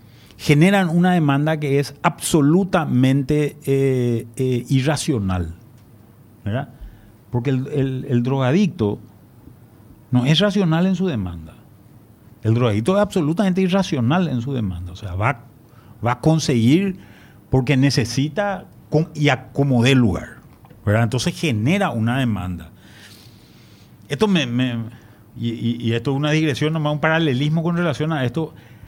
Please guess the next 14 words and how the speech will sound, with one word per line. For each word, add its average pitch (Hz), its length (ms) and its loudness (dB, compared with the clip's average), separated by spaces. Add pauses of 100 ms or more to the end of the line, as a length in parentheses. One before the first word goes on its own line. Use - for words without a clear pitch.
(280)
Hay 175 180 4
muchos, 185 680 2 (440)
muchos 143 960 -2 (420)
bienes 127 480 0
que 113 140 -4
se 117 160 -2
tratan 139 460 -2
de 156 100 0
vender 131 580 -2
en, 139 380 -6
en, 127 240 -4
en 127 180 -2
el 107 180 -2
mundo 120 460 -2